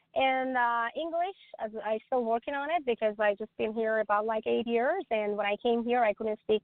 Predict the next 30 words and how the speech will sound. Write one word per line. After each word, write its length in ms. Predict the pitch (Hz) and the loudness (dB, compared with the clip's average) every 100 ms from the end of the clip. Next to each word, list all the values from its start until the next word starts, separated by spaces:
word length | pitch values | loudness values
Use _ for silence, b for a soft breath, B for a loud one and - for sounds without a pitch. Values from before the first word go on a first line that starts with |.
| - | -2
barely 460 | 185 208 240 277 294 | 0 2 2 2 -2
English 340 | 285 294 339 - | -2 -4 -4 -6
because 280 | 202 - 196 - 208 | -10 -8 -8 -6 -4
I 80 | |
was 180 | 190 196 202 | 0 0 2
all, 420 | 208 220 220 214 | 4 6 4 0
all, 320 | 202 220 226 - | -2 -2 -2 -4
all 160 | 233 262 | -4 -4
over 140 | 233 | -6
the 80 | 214 | -8
place 260 | 220 214 220 | -8 -8 -8
in 120 | 208 | -8
Europe, 240 | 208 208 190 | -6 -6 -8
and 80 | 202 | -12
I 80 | 196 | -12
could 160 | 202 | -10
actually 400 | 196 196 208 214 - B B - | -10 -10 -10 -12 -12 B B -2
get 120 | 226 - | -2 -2
connect 260 | 208 208 | -6 -4
with 120 | 202 - | -6 0
their 200 | 233 277 | 2 2
languages. 580 | 277 285 302 294 320 - _ b b - | -2 -6 -8 -6 -8 -8 _ b b -4
But 140 | 214 | -4
now, 440 | 220 226 226 220 - | -2 -4 -2 -4 -6
um, 300 | 208 202 196 - | -10 -8 -10 -10
in 60 | |
the 60 | 202 | -10
past, 280 | 240 220 226 - - | -6 -8 -8 -14 -12
uh, 220 | 202 196 - | -10 -10 -10
almost 280 | 214 220 | -8 -10